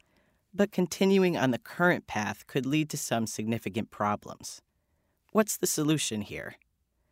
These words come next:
Stewart believes we can avoid disaster by shifting our focus from building intelligent systems to building beneficial ones, which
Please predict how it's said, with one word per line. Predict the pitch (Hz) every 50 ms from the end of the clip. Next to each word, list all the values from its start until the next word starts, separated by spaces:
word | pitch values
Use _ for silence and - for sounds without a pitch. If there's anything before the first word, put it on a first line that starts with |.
| _ _ _ _ _ _
Stewart | - - - - - 208 233 226 - -
believes | - 143 135 127 127 127 120 -
we | 127 127
can | - - 120
avoid | 113 107 90 117 117 127 135 123
disaster | - 135 117 113 113 107 104 - - - 117 107 104
by | - 101 104 101
shifting | - - - 190 190 - - 180 175
our | 151 139 139
focus | - - - 127 117 - 120 120 - -
from | - - 113 113
building | 104 117 113 117 104 113 107
intelligent | 107 101 104 - - - 139 143 151 147 - 135 135 -
systems | - - - 175 170 - - - 78 71 87 - - - _ _ _ _ _ _ -
to | - 147
building | 139 - 160 165 170 156 - 151 147 104 117 -
beneficial | - 147 147 147 135 - - - - 170 - - - 120 104
ones, | - - 87 76 - - 107 - - - _ _ _ -
which | 156 156 -